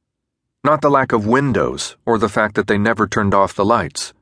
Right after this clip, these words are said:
None of that. They'd taken his watch. They fed him the exact same meal three times a day. Slab of ham,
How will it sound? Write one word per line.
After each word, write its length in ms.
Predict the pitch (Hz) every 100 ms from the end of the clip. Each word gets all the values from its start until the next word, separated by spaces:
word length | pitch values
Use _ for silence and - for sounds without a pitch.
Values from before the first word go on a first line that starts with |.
| _ _ _ _ _ _ _ _ _ _
None 200 | 110 120
of 80 | 98
that. 260 | 80 65 - _ _ _ _ _ _ _ _ _ _ _ _ _
They'd 180 | 151 143
taken 300 | 185 208 127
his 180 | 110 104
watch. 500 | 107 78 - - - _ _ _ _ _ _ _ _ _
They 180 | 127 143
fed 260 | - 190 151
him 200 | 156 147
the 140 | 120
exact 440 | 107 113 147 160
same 380 | - 143 143 123
meal 240 | 123 127 123
three 260 | - 135
times 360 | 123 123 110 107
a 60 |
day. 400 | 101 101 71 - _ _ _ _ _ -
Slab 360 | - 120 127 131
of 140 | 131
ham, 420 | 104 107 104 113